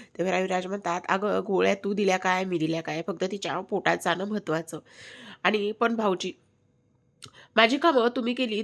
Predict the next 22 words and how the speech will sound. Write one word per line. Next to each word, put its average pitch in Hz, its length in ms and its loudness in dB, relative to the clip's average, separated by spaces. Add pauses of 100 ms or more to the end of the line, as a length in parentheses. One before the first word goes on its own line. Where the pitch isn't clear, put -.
तर 214 80 -2
मला 208 320 2
खूप 240 180 -2
वाईट 196 220 2
वाटेल, 180 320 -2 (160)
माझी 185 220 -2
कामं 196 340 -2
मी 202 120 -2
स्वतःच 185 380 -6
केली 208 200 -4
पाहिजे 196 340 -6
ना," 185 160 -8 (120)
असंही 190 260 -4
ते 175 260 -4
ती 190 60 -8
बोलते. 170 380 -6 (480)
"हो 202 160 6
सुमन, 190 480 -2
पण 202 180 -4
नको 190 220 0
काळजी 208 320 -4
करूस, 170 520 -4